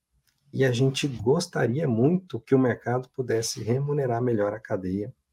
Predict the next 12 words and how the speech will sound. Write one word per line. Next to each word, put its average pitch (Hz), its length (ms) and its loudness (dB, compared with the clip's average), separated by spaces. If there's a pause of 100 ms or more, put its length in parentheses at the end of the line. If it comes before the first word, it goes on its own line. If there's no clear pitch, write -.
(280)
inclusive 104 500 0
o 98 40 0
produtor, 110 640 2 (560)
pra 196 140 4
que 196 120 -2
o 185 60 2
produtor 104 680 0 (580)
e 110 100 2
a 110 60 4
cadeia 113 440 2
brasileira 110 580 0 (140)
possa - 340 0